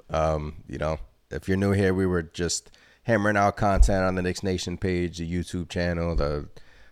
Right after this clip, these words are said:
the, uh, the podcast. If you haven't done so already, please subscribe to all platforms. We're gonna keep hammering out content throughout the season,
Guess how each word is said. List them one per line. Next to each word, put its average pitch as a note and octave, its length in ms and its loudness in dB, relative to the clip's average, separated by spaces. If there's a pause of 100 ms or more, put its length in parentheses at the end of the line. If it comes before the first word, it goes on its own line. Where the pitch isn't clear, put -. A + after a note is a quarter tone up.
(120)
the, E2 200 0
uh, D#2 280 2
the D#2+ 100 -6
podcast. F2+ 640 2
If D#2+ 60 -6
you F2 80 2
haven't D#2+ 180 0
done E2+ 160 -2
so - 120 -8
already, D#2+ 220 -2
please F2 260 -6
subscribe E2 500 -2
to E2+ 80 -4
all D2+ 180 -2
platforms. F2 680 0 (340)
We're D#2+ 80 -6
gonna D#2+ 180 -2
keep F2+ 240 -4
hammering F2 380 -2
out D#2+ 200 -2
content E2+ 520 -2
throughout D2 240 -4
the F2 80 -10
season, G2+ 540 -2